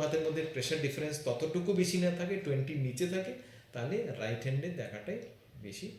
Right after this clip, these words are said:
ইম্পর্ট্যান্ট, যদি আমরা রাইট হ্যান্ড, রাইট হ্যান্ডার হয়ে থাকে। তো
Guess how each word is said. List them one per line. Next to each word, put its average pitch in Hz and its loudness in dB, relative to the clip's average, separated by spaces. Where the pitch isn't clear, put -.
ইম্পর্ট্যান্ট, - -10
যদি 107 -8
আমরা 156 -4
রাইট 101 -6
হ্যান্ড, 175 -6
রাইট 120 -2
হ্যান্ডার 139 0
হয়ে 117 0
থাকে। - -12
তো - -16